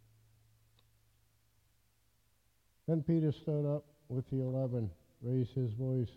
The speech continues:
and addressed the crowd. Fellow Jews, and all of you who live in Jerusalem, let me explain this to you.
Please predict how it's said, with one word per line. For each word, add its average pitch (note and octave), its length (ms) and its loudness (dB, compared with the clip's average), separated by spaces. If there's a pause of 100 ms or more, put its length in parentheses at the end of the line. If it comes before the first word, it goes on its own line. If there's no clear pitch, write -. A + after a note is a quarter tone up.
and A2+ 160 -2
addressed A2+ 380 -4
the G#2 60 -10
crowd. A2+ 420 -2 (1160)
Fellow C#3 280 2
Jews, C3 420 2 (220)
and A2+ 240 -2
all B2 420 -2
of A2 80 -2
you B2 380 0
who A#2+ 180 -2
live A#2+ 220 -2
in A2 200 -4
Jerusalem, G#2+ 560 -2 (380)
let B2 180 -2
me B2 140 0
explain A#2+ 480 -2
this G#2+ 200 -4
to A2+ 100 -6
you. G2+ 260 0